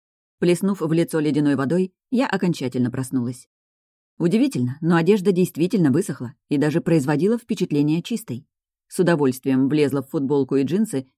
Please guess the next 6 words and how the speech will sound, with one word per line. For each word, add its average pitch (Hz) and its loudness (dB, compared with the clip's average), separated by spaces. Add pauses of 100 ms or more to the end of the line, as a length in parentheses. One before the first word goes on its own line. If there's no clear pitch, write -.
тёплые, 135 -4
но 160 0
со 165 -8
странным 175 0
душком, 131 -2 (240)
обулась 160 -2